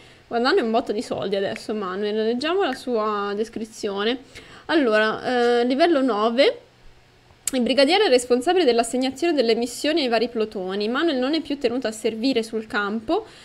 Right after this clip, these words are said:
ma il compito del brigadiere è assicurare che le missioni affrontate dai plotoni siano sicure e ben pianificate. Promozione seguente, gran maresciallo. Dobbiamo massimizzare l'abilità di carisma e condividere storie di guerre. Oh mio Dio. <laughs> Ok.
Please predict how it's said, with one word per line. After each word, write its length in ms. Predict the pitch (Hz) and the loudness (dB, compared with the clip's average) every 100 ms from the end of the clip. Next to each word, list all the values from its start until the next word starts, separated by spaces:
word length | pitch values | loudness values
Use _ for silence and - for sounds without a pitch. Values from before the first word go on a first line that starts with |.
| - | -10
ma 220 | 240 277 | 0 0
il 140 | 240 226 | 0 -2
compito 300 | 320 302 247 | -2 0 0
del 80 | 226 | 0
brigadiere 600 | 254 269 330 247 269 349 | 0 0 2 2 2 0
è 80 | 277 | -2
assicurare 520 | - 269 320 202 214 | -6 -2 0 0 -2
che 240 | 220 240 | 0 0
le 220 | 214 240 | 2 0
missioni 520 | 330 220 - 269 262 214 | 0 -2 -6 -4 -2 -2
affrontate 500 | 214 - 262 262 247 | -6 -6 -6 -2 -2
dai 120 | 214 | -2
plotoni 380 | 269 277 226 277 | -4 -2 -2 -2
siano 180 | 226 | -4
sicure 300 | 226 339 214 | -6 -4 -4
e 20 | 220 | -4
ben 160 | - | -4
pianificate. 720 | 208 202 214 233 202 - 202 | -6 -8 -6 -6 -8 -10 -10
Promozione 340 | 226 247 285 254 | -6 -4 -4 -2
seguente, 320 | 392 349 403 | 0 0 0
gran 180 | 226 202 | -2 -2
maresciallo. 800 | 220 254 - 196 185 196 202 214 - - - | -4 -6 -8 -8 -6 -6 -4 -6 -10 -20 -4
Dobbiamo 280 | 320 277 233 | 0 2 0
massimizzare 600 | 339 - 311 262 254 247 | -4 -2 -2 0 2 4
l'abilità 220 | 233 262 | 4 2
di 120 | 226 | -2
carisma 560 | 247 247 392 427 440 - | -2 0 0 2 0 2
e 200 | 240 233 | 0 0
condividere 640 | - 277 294 254 294 302 277 | -2 -2 0 0 0 2 0
storie 400 | - 220 214 220 | -2 -4 -2 -2
di 100 | 226 | -2
guerre. 460 | 214 190 190 190 | -4 -4 -4 -6
Oh 160 | - 214 | -6 -6
mio 180 | 240 202 | -4 -4
Dio. 400 | 196 202 196 208 - - - | -4 -4 -4 -4 -10 -14 -2
<laughs> 680 | 320 349 294 - 392 - - - - - - | 0 0 -2 4 4 4 -2 -20 -14 -14 -12
Ok. 600 | - - - 262 381 - | -16 -8 -2 0 0 -2